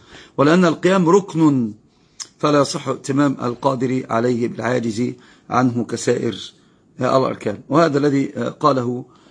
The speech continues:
خلافا لما تبناه الحنابلة في هذا الباب، لكنهم يقولون: "عندنا الحديث: 'لا يؤمن أحد بعدي جالسا'"، فجعلوا الجلوس خاصا بالنبي صلى الله عليه وسلم. لو لم يكن الإسناد ضعيف لقلنا المتن فيه شذوذ،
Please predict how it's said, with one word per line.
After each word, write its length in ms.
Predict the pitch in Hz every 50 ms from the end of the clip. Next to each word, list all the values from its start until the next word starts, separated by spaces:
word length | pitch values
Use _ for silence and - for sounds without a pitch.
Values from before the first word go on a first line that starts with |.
| _ _ _ - - 120
خلافا 400 | 107 143 160 170 190 180 160 143
لما 280 | 131 139 143 143 131
تبناه 640 | 127 - 117 113 117 123 131 127 120 127 127 117 - 120 117 107 113 113 110 - 127 127 123 120 117 - - -
الحنابلة 560 | - - - 131 135 135 139 147 131 110 98 - - - - - - _ _ _ - 127 123
في 160 | - - 135
هذا 180 | 135 135 117 127
الباب، 280 | 117 110 117 110 95 - _ _ _ _ _ -
لكنهم 460 | 143 156 156 147 147 143 151 147 143
يقولون: 380 | 135 127 - 131 123 135 151 165
"عندنا 360 | 175 170 196 180 143 143 143
الحديث: 380 | 135 - - 123 143 160 - -
'لا 60 | 147
يؤمن 300 | 131 - 131 139 139 131
أحد 480 | 131 - - 123 123 117 127 127 123 120 - - - _ _ -
بعدي 600 | 123 131 131 - - 110 107 127 127 123 - -
جالسا'"، 500 | 104 139 135 131 117 113 - - 113 104 98 - - - _ _
فجعلوا 480 | - 135 135 165 160 147 143 131 131
الجلوس 380 | 120 107 123 135 143 139 - 123
خاصا 360 | 110 123 135 135 - - 135
بالنبي 300 | 117 113 117 117 120 107
صلى 220 | 98 107 - -
الله 160 | - 117 120 120
عليه 100 | 113 107
وسلم. 260 | 110 - - 113 104 - - - - - _ -
لو 160 | 139 160 180
لم 160 | 190 190 185
يكن 200 | 190 196 190 170
الإسناد 340 | 151 147 143 - 160 165 135
ضعيف 360 | 131 139 131 - 143 - - - - - _ _ -
لقلنا 540 | 135 147 - - 190 180 180 170 156 143
المتن 320 | 143 139 147 160 - - 135
فيه 220 | - 131 139 135
شذوذ، 420 | 117 - 143 131 139 143 127 113